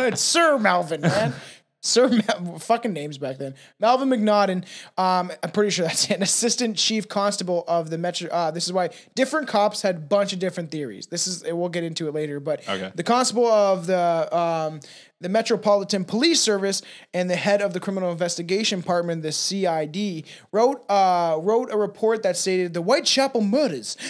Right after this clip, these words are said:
Speaker 1: had five victims and five victims only. But the canonical five victims
Speaker 2: Damn.
Speaker 1: were linked together in a letter written by the police surgeon, Thomas Bond, to Robert Anderson, head of the London C I D, on November tenth,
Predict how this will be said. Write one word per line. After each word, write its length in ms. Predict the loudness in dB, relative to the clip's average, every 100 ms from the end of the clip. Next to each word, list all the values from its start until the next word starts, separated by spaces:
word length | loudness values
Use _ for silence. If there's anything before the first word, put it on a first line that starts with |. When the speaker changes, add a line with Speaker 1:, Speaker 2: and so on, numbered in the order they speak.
| -4
Speaker 1:
had 180 | -2 0
five 360 | 0 0 0
victims 480 | 0 -4 -4 -12 -10
and 120 | -12 -4
five 480 | 2 4 4 2
victims 420 | -2 -6 -6 -6 2
only. 520 | 4 4 2 -4 -12 _ -20 _
But 100 | -14 -6
the 40 |
canonical 440 | 0 0 0 -2
five 360 | -2 0 2 2
victims 340 | -2 -4 -4 -4
Speaker 2:
Damn. 80 | -4
Speaker 1:
were 100 | -2
linked 300 | -2 -2 -4
together 420 | -2 0 0 -2
in 140 | -4
a 60 | -4
letter 360 | 0 0 0
written 360 | -2 -4 -6 -4
by 200 | -2 0
the 100 | -2
police 440 | -6 -8 -4 -2
surgeon, 480 | 0 0 0 -2 -6 -8 -18 -10
Thomas 400 | -6 -4 -2 -4
Bond, 580 | 0 4 4 2 0 -4
to 100 | -4
Robert 360 | -4 -4 -4 -2
Anderson, 500 | 0 0 -2 -4 -10 -18 _ _ 2
head 240 | 4 4
of 240 | 2 0
the 80 | 2
London 400 | -2 -2 -2 -4
C 340 | -4 -2 -4 -2
I 220 | -2 -2
D, 420 | -2 -2 -2 -2 -8 -14 -8
on 160 | -6 -4
November 480 | -6 -6 -6 -8
tenth, 420 | -10 -2 0 0